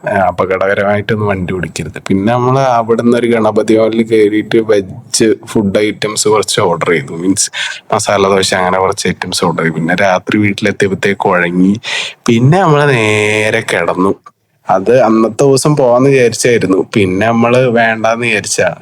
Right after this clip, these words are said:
പിന്നെ നമ്മൾ അതിന്റെ ഇടയിൽ കൂടെ മറ്റേ ഞാവൽപ്പഴമൊക്കെ റോഡ് സൈഡിൽ നിന്ന് മേടിച്ചിട്ടുണ്ടായിരുന്നു. ഷുഗർ കുറയാൻ വേണ്ടിയിട്ടുള്ള നല്ല ഐറ്റം എന്ന് പറയുന്നത്. അപ്പൊ അത് നല്ലോണം തട്ടി വിട്ടു. പിന്നെ നാവൊക്കെ ഒരുമാതിരി നീല കളറായിട്ടുണ്ടായിരുന്നു.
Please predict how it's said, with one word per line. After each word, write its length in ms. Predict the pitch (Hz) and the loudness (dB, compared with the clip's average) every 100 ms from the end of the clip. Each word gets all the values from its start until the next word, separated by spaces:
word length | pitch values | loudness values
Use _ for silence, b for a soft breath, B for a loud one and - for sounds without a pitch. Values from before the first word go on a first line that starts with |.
| - | -4
പിന്നെ 300 | 101 90 95 | -2 -2 -2
നമ്മൾ 240 | 113 117 120 | 0 2 2
അതിന്റെ 220 | 117 120 | 0 0
ഇടയിൽ 140 | 117 | -2
കൂടെ 280 | 113 117 117 | 0 0 0
മറ്റേ 320 | 117 113 113 | 0 -2 -2
ഞാവൽപ്പഴമൊക്കെ 960 | 110 101 101 104 107 110 117 117 - 110 | -2 -2 0 0 -2 -2 -2 -2 0 0
റോഡ് 220 | 104 101 | 2 0
സൈഡിൽ 220 | - 101 | -2 -2
നിന്ന് 160 | 98 101 | -2 0
മേടിച്ചിട്ടുണ്ടായിരുന്നു. 800 | 98 92 - - 90 87 85 - | 0 0 -4 -8 -6 -6 -6 -6
ഷുഗർ 380 | - 104 95 95 | -4 -2 0 2
കുറയാൻ 400 | 101 101 95 101 | 2 2 2 0
വേണ്ടിയിട്ടുള്ള 520 | 101 98 101 104 104 | -2 -2 -6 -4 -2
നല്ല 300 | 104 98 98 | 0 -2 -4
ഐറ്റം 280 | 98 98 92 | -6 -4 -4
എന്ന് 120 | 92 | -2
പറയുന്നത്. 240 | 87 85 82 | -4 -2 -4
അപ്പൊ 180 | - | -2
അത് 240 | 87 87 101 | -4 -2 -2
നല്ലോണം 420 | 101 98 104 113 107 | 0 2 0 0 -2
തട്ടി 280 | - - | -4 -2
വിട്ടു. 300 | 104 80 101 131 B B B B | -2 -2 -6 -6 B B B B
പിന്നെ 360 | 95 180 87 113 | 0 2 2 2
നാവൊക്കെ 680 | 120 110 110 123 123 - | 2 2 4 2 0 0
ഒരുമാതിരി 520 | 127 117 120 117 117 120 | 0 2 0 0 0 2
നീല 460 | 113 104 104 107 | 2 2 2 0
കളറായിട്ടുണ്ടായിരുന്നു. 1120 | 110 101 95 101 101 - 90 90 - - 107 | 0 0 0 0 -2 -2 -2 -2 -2 -2 -2